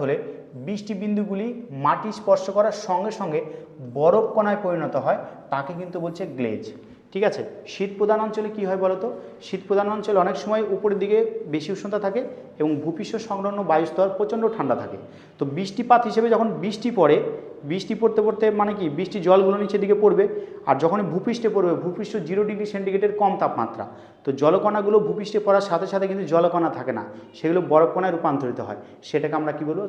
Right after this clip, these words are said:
গ্লেজ বলবো। ঠিক আছে, সেটাকে আমরা কি বলবো? দেখো গ্লেজ, এগুলো কিন্তু একদম বরফ কণা,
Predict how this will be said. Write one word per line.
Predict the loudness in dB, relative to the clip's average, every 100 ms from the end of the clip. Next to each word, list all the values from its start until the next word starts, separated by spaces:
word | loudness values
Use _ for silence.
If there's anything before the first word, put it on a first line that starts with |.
| -6 4
গ্লেজ | 6 6 0
বলবো। | -4 -6 -10 -16 -8
ঠিক | -2
আছে, | -2 -2 -8 -16 -20 -8
সেটাকে | -6 -4
আমরা | -4 -6
কি | -6
বলবো? | -6 -4
দেখো | -6 -6 -6
গ্লেজ, | -4 -4 -8 -14 -20 -20 -10
এগুলো | -8 -6
কিন্তু | -6
একদম | -4 -4 -2
বরফ | 0 0 -2
কণা, | -2